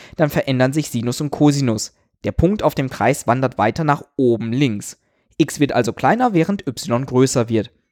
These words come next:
Bis zum Punkt null eins, also einem Winkel von neunzig Grad.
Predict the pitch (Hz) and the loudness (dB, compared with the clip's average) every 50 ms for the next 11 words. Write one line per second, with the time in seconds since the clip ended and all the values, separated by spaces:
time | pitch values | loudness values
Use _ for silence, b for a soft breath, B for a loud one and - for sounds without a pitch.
0 | _ _ _ _ _ _ - 139 - - - 165 156 - - 180 185 - - 160 | _ _ _ _ _ _ 0 0 0 2 0 0 0 0 -4 -4 -4 0 2 2
1 | 170 180 - 170 156 131 117 104 - - _ 120 123 120 117 117 123 120 113 107 | 2 2 2 2 2 2 0 -4 -8 -4 _ 0 0 2 0 0 -2 -4 -4 -6
2 | 113 117 110 - 131 - - 156 151 143 127 120 117 - 113 - - - 101 104 | -8 -8 -6 -6 -6 -4 -4 -4 0 2 2 2 0 -2 -8 -10 -8 -8 -6 -6
3 | 107 - | -6 -8